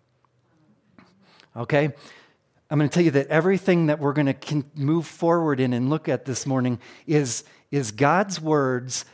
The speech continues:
about his body as a place where his breath and his spirit, especially as we come together as a body, is another realm.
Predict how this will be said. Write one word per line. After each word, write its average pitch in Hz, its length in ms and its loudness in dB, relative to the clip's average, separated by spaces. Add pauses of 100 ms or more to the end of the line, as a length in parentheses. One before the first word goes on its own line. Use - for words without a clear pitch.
(140)
about 147 320 0
his 120 240 -6
body 120 800 -2 (600)
as 147 220 -2
a 143 80 0
place 185 540 -2
where 143 160 -2
his 120 340 -6
breath 117 800 -6
and 143 140 -4
his 127 120 -2
spirit, 160 480 -2 (240)
especially 208 720 -2
as 165 180 -2
we 151 140 -2
come 156 320 -4
together 135 520 -4 (500)
as 190 340 4
a 147 80 0
body, 98 460 -8 (720)
is 156 200 2
another 156 380 2
realm. 127 540 -4